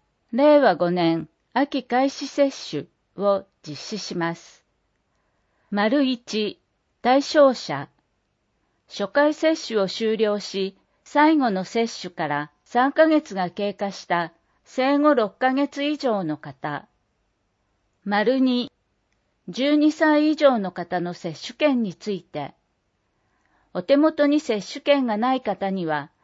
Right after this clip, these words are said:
最後の接種が早い方から順番に接種券をお送りします。なお、令和五年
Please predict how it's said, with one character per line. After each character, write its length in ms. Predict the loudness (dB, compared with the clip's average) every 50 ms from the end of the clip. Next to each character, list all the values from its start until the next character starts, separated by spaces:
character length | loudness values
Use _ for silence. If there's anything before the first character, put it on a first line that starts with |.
| _
最 320 | -8 -2 2 2 4 4 4
後 160 | 2 2 0
の 140 | -2 -4 -4
接 320 | 0 0 0 0 0 -4 -6
種 100 | -4 -2
が 100 | -2 -2
早 380 | -4 -6 -6 -4 -2 0 0
い 80 | -2 -2
方 300 | -4 -6 -6 -6 -6 -6
か 140 | -4 -4 -4
ら 220 | -4 -4 -6 -10 _ _ _ _
順 260 | -6 -4 -2 0 0 2
番 260 | 2 2 2 0 0
に 100 | -2 -2
接 280 | -2 -4 -6 -6 -6
種 160 | -12 -20 -10 -4
券 280 | -2 -2 0 0 -2
を 260 | -2 -2 -2 -2 -2
お 40 | -4
送 180 | -6 -6 -8 -8
り 80 | -8
し 180 | -8 -10 -10 -8
ま 160 | -6 -6 -6
す。 300 | -8 -12 -20 -20 _ _ _ _ _ _ _ _ _ _ _ _ _ _ _ _ _ _ -8
な 260 | -4 0 0 2 0 0
お、 120 | -2 -6 _ _ _ _ _ _ _ -4
令 280 | 2 4 4 4 4
和 160 | 4 2 0
五 120 | 0 -2 -4
年 340 | -2 -2 -2 -2 -4 -6